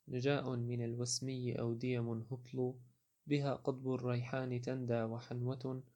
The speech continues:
ومن كل أفواه البقول بها بقل، بأطيب من أردان عزة موهنا، ألا بل لرياها على الروضة الفضل،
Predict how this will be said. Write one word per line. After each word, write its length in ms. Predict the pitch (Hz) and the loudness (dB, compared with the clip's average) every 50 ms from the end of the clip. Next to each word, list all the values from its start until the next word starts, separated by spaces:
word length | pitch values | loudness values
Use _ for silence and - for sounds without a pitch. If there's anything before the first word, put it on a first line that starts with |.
| _ _ _ _ _ _ - | _ _ _ _ _ _ -2
ومن 240 | 131 127 127 127 | 0 0 0 0
كل 280 | 123 123 147 139 135 131 | 2 2 2 2 2 2
أفواه 580 | - - 123 123 - 135 135 135 131 127 123 127 | 2 0 0 -2 0 0 2 4 4 2 2 2
البقول 580 | 120 117 120 120 117 - - 131 127 123 117 113 | 0 0 -2 -4 -6 -2 0 0 2 2 2 2
بها 340 | 120 117 113 117 113 110 | 2 0 0 0 -2 -2
بقل، 520 | 110 120 127 127 - - 127 127 123 123 123 123 - - - - - _ _ _ - | 0 -2 -2 -2 -2 -4 -2 -2 0 -2 -2 -4 -8 -14 -18 -20 -20 _ _ _ 0
بأطيب 420 | 147 - 151 151 - 147 143 131 135 | 4 4 4 4 4 4 2 4 2
من 280 | 131 135 131 131 127 | 0 0 -2 -2 -2
أردان 440 | 123 127 127 127 135 131 127 123 123 | -2 -2 0 0 0 2 2 2 0
عزة 520 | 120 120 127 127 127 127 131 127 123 120 | 0 0 0 -2 -2 -2 -4 -2 -2 0
موهنا، 680 | 120 120 120 117 113 117 120 127 127 131 127 127 123 123 - - - _ _ _ - - | 0 2 2 2 0 -2 -2 -4 -4 -2 -4 -4 -6 -6 -10 -16 -20 _ _ _ -2 2
ألا 260 | 147 135 135 131 127 | 2 4 4 4 4
بل 280 | 123 127 131 127 123 123 | 4 4 2 2 2 2
لرياها 720 | 123 123 123 120 117 117 123 127 127 131 123 120 127 123 | 4 4 4 2 0 0 2 2 2 2 2 2 2 2
على 260 | 120 113 117 117 117 | 2 2 2 2 2
الروضة 420 | 117 123 127 131 135 131 131 123 123 123 | 0 2 2 0 0 0 0 -2 -2 0
الفضل، 680 | 123 120 123 - 135 131 127 131 131 131 127 127 131 | -2 -2 -2 -2 -2 -2 -2 -2 -2 0 0 0 0